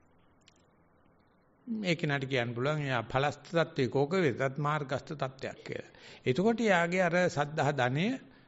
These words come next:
ආර්ය තත්ත්වයට වැටෙනවා. ඊට පස්සේ සීල ධනය. එතකොට යාට දන්නවා ඒ වගේ වැඩක් කරනකොට මේ දුසිල්වතුන් අතර දවල් මිකිල් රෑ දනියෙල් සෙල්ලම් කරන අයත් එක්ක ඉන්න බෑ. පුළුවන් තරම්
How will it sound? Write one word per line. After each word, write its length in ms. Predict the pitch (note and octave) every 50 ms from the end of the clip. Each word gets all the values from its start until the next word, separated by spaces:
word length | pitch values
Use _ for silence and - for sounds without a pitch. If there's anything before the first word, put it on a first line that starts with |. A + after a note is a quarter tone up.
| - - -
ආර්ය 340 | - B2+ C#3 D3 D#3+ E3+ E3
තත්ත්වයට 360 | D3+ C#3+ B2 - - B2 -
වැටෙනවා. 380 | - C#2+ A1+ - - - - - - - - - - - - _
ඊට 200 | - D#3+ F3 E3+
පස්සේ 480 | F3 F3+ F3+ E3+ - - G3+ G3 F#3 D#3+
සීල 340 | - - F3 F3+ F3 D#3+ C#3+
ධනය. 360 | B2 A#2+ G#2 G2+ F#2+ F#2 F2 F2 - - - - - - - - - -
එතකොට 280 | - - E3+ F#3 F3+ F3+
යාට 240 | F3 E3 E3 E3+ D3+
දන්නවා 560 | C3+ B2+ C3+ C#3+ D#3+ E3 F3+ F#3+ F#3+ F3+ D3+ C3 A#2 - - - - - - -
ඒ 160 | - D3+ C#3+
වගේ 240 | C#3 C#3 C#3 C#3 B2+
වැඩක් 280 | B2 B2 B2+ A#2+ -
කරනකොට 400 | - C3+ A#2+ B2+ C3+ C#3+ C#3+ C#3+
මේ 160 | D3 D3+ D3+
දුසිල්වතුන් 800 | C#3 B2 C3 B2+ - - D#3 C#3 C3+ C3 B2+ B2+ - C3 B2 A#2+
අතර 280 | A#2 A2+ A2+ - G#2+ G#2+ B2 D3+ D3+ - - - - - - _
දවල් 340 | - C3 B2 B2+ C#3 C#3 C#3
මිකිල් 320 | C#3 D3 C3 C3+ C#3 C3+
රෑ 180 | B2+ C3 C3 C3
දනියෙල් 320 | C3 C#3 C3+ C#3+ C#3+ C#3 C3
සෙල්ලම් 360 | - C#3+ C3+ C3 C3+ C#3 C3+
කරන 200 | - D3 C3 B2+
අයත් 240 | B2+ C3 B2+ - -
එක්ක 160 | B2+ - -
ඉන්න 180 | A#2+ G2+ G2 G2
බෑ. 380 | G#2 B2 C3+ C3+ A2+ A2 A#2+ D3 F3+ - - - - - - - - - - - -
පුළුවන් 440 | - D3 D3 D3+ E3+ F3+ F#3+ G3 F#3
තරම් 340 | F3+ D#3+ C#3 A#2+ G#2 F#2